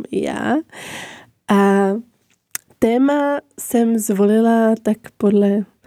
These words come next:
asi aktuálního jarního naladění. Říkala jsem si, že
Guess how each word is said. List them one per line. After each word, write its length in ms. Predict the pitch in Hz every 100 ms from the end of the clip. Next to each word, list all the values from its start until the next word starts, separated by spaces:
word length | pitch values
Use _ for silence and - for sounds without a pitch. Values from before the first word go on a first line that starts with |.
| - - - _ -
asi 260 | 208 - -
aktuálního 680 | 214 - 220 208 214 220 220
jarního 520 | 208 208 208 214 220
naladění. 760 | 208 180 190 190 233 247 254 -
Říkala 440 | 226 214 - 202
jsem 280 | 202 - 202
si, 220 | 202 208
že 420 | 190 208 190 190